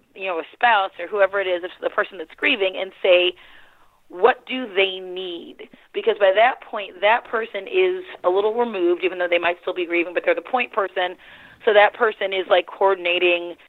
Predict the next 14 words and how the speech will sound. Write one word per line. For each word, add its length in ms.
bringing 240
over 160
the 80
chicken. 600
Or, 440
you 80
know, 140
people 400
called 280
my 140
sister. 480
My 120
sister 300
was 140